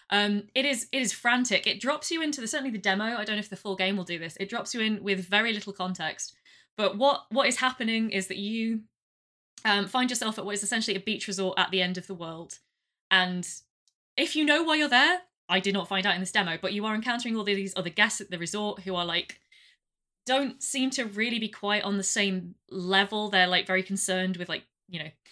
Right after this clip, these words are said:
rich people problems at a fancy resort, but, like, your character's going around like, "I just, I don't know why I'm here. The sun's exploding. We seem to be caught in a time loop. What is going on, you guys?"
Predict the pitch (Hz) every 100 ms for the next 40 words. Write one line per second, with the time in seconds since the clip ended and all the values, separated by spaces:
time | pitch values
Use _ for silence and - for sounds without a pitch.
0 | - - 208 - - 226 226 208 196 196
1 | 202 214 175 180 185 190 - 196 185 208
2 | 190 - 190 262 262 - - 202 185 190
3 | 185 185 196 185 175 175 - 185 202 -
4 | 170 190 175 170 170 190 208 175 - 214
5 | 208 - - 175 170 175 180 208 - 190
6 | 185 175 165 - 196 180 165 180 185 185
7 | 175 185 185 151 - 107 170